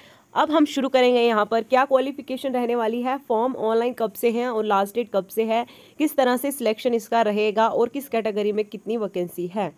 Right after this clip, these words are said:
ठीक है, वीडियो को लास्ट तक देखिएगा तभी आपको यहाँ पर समझ आएगी, otherwise आपको वीडियो स्किप करोगे तो आपको यहाँ पर समझ नहीं आएगी। तो चलिए स्टार्ट करते हैं।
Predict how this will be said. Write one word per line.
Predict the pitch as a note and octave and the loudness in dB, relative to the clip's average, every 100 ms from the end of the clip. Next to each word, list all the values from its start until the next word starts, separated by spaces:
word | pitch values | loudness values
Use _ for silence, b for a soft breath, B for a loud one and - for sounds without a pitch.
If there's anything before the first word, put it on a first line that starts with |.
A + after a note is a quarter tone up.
| _ | _
ठीक | C4 B3 | -8 -4
है, | C#4 B B B - | -6 B B B -6
वीडियो | G3+ C#4+ D#4+ | 2 4 4
को | E4 D#4 E4 E4+ | 2 4 4 4
लास्ट | C4 A#3 A#3 C#4+ - | 2 4 4 4 0
तक | D4 | -2
देखिएगा | B3+ C4 C4+ C4 C4+ | 0 -2 0 2 2
तभी | B3+ B3 | 2 4
आपको | A#3+ A#3+ | 2 4
यहाँ | B3+ A3 A#3 | 2 4 0
पर | A#3+ | -2
समझ | A3+ G#3 A#3 | 0 0 2
आएगी, | A#3+ A#3+ A3 B3 | 2 2 0 -2
otherwise | - A#3 C4 B3+ B3+ | 0 0 2 2 2
आपको | - G#3+ A3 - B3 | 0 2 2 0 -2
वीडियो | A3 G#3+ A#3 | -2 -2 -4
स्किप | A#3+ B3+ - | -4 -8 -2
करोगे | A3 G#3+ G#3+ | 0 0 0
तो | A3+ | 0
आपको | G#3 F#3+ | 0 0
यहाँ | G#3+ G3 | -2 -2
पर | G#3+ | -4
समझ | A#3 G3+ A3+ A3+ | -6 -4 -4 -4
नहीं | G3+ F3 | -2 -2
आएगी। | E3 D3+ D#3 b b b b | -4 -6 -10 b b b b
तो | C#4 | -2
चलिए | D4+ D4 E4 | 0 2 2
स्टार्ट | D#4+ A3+ G#3+ | 4 4 4
करते | G#3 F#3+ F#3 | -2 -2 -4
हैं। | F3+ | -4